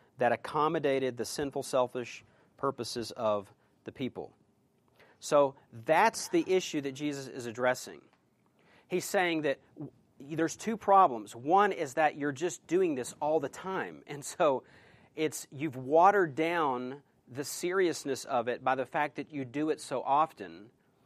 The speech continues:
Secondly, you've said, Okay, the Old Testament keeps emphasizing that we're to make oaths, but only in God's name, that we're only to, in, to call him as a witness, but as long as we don't do that, we can make all kinds of oaths and commitments and vows and promises,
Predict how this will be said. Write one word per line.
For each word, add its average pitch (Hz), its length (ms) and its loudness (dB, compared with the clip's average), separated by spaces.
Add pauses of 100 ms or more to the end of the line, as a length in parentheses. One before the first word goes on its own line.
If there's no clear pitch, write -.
(220)
Secondly, 139 880 -2 (400)
you've 139 240 -4
said, 156 500 4
Okay, 170 440 2
the 139 160 -6
Old 208 200 2
Testament 165 500 -2 (340)
keeps - 340 -4
emphasizing 135 720 -2
that 131 120 -4
we're 143 160 -4
to 139 120 -10
make 156 280 -2
oaths, 143 300 0
but 127 180 -2
only 160 300 -2
in 143 300 -6
God's 139 400 2
name, 123 560 -6 (560)
that 135 140 -2
we're 139 180 -2
only 170 280 0
to, 151 220 -6
in, 135 260 -4 (100)
to 139 120 -6
call 147 340 -2
him 170 260 -6
as 135 120 -4
a 131 60 -2
witness, 127 500 -4
but 143 200 2 (720)
as 151 140 0
long 190 340 4
as 190 100 2
we 185 140 -2
don't 160 340 2
do 147 200 -2
that, 156 420 4
we 190 100 0
can 185 140 -2
make 160 180 2
all 160 160 4
kinds 190 340 -4
of 139 80 -2
oaths 139 360 0
and 127 100 -10
commitments 127 400 -6
and 127 100 -6
vows 127 300 0
and 120 100 -6
promises, 127 680 -4